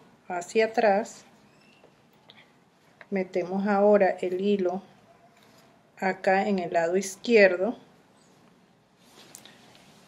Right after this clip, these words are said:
Aquí queda un espacio pequeño, así que tenemos que, el hilo no puede ser muy grande, la,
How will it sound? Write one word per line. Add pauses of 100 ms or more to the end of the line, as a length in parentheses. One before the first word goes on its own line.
(140)
Aquí
queda
un
espacio
pequeño,
así
que
tenemos
que, (1500)
el
hilo
no
puede
ser
muy
grande,
la,